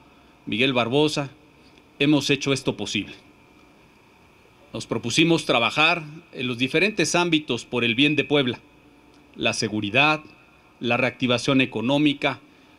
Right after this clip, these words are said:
las obras con sentido social, pero también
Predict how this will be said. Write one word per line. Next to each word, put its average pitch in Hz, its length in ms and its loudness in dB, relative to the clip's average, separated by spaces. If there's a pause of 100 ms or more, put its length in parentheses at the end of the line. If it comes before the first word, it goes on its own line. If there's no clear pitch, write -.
(160)
las 165 260 -2
obras 170 280 2
con 139 160 0
sentido 143 400 0
social, 147 500 0 (680)
pero 131 220 0
también 151 520 2